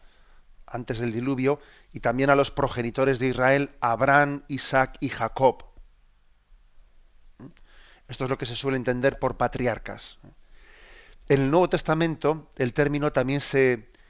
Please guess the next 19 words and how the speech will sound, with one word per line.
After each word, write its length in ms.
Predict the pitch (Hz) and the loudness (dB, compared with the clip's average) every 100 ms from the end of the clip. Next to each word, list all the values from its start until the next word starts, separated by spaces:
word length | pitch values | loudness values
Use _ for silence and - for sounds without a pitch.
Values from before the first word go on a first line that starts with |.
| _ _ | _ _
se 200 | - 139 | -6 -2
aplica 380 | 127 135 139 147 | 0 0 2 4
a 40 | |
los 200 | 139 120 | 4 4
hijos 240 | 143 - 123 | -2 -2 -2
de 120 | 123 | -2
Jacob, 420 | 120 117 190 180 - _ - - - - _ _ _ _ _ _ - | -4 2 2 2 -4 _ -20 -20 -20 -20 _ _ _ _ _ _ -18
en, 240 | 104 107 | -16 -14
en 180 | 107 107 | -14 -16
el 120 | 107 | -10
libro 280 | 120 127 123 | -8 -4 -2
de 60 | 117 | -2
los 160 | - | -2
Hechos, 340 | 156 - 113 - | -2 -2 -10 -8
y 100 | 143 | -2
también 340 | 139 131 151 | 0 2 4
al 100 | 135 | 4
rey 220 | 120 143 | 4 4
David. 320 | 123 123 156 | 4 2 2